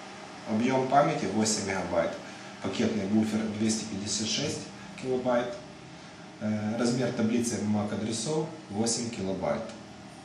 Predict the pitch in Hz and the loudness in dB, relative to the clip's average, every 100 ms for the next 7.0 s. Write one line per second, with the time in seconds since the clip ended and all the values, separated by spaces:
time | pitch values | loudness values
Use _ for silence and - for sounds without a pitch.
0 | - - - - - - - - - 131 | -16 -16 -16 -16 -14 -14 -14 -10 -6 -4
1 | - 190 185 180 - 180 180 - - - | 4 6 8 6 6 8 8 6 4 4
2 | - - - 143 143 139 139 139 143 135 | 2 -4 -2 4 4 4 2 0 4 6
3 | 139 127 - - - 123 131 127 127 123 | 6 2 -2 -8 0 2 6 6 4 2
4 | 117 131 143 147 135 131 127 135 - 151 | 0 2 6 6 6 4 2 2 4 4
5 | 147 120 110 - - - 101 98 107 110 | 4 4 0 -4 -10 -6 -4 2 8 10
6 | 104 104 - - 107 143 127 127 107 104 | 10 8 -2 -2 0 4 4 4 4 2